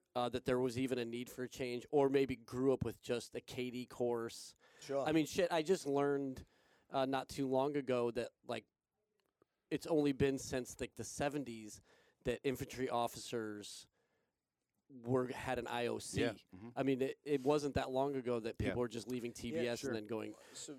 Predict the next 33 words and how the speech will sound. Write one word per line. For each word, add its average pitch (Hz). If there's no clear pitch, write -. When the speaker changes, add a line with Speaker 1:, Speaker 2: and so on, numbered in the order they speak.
Speaker 2:
sorry. 110
Speaker 1:
Yeah, 220
no, 226
Speaker 2:
I -
Speaker 1:
please, 196
Speaker 2:
think, 147
Speaker 1:
like, -
Speaker 2:
uh, 113
Speaker 1:
yeah. 143
Speaker 2:
t-, -
t-, 117
so 117
institutional 123
inertia, 104
right? 113
It 135
Speaker 1:
Mm-hmm. 127
Speaker 2:
exists. 104
Speaker 1:
Mm-hmm. 110
Speaker 2:
I 127
don't 143
care 127
what 113
organization 107
you're 92
with, 95
right? 101
Um, 98
I 107
think 156
once 123
we, 101
uh, -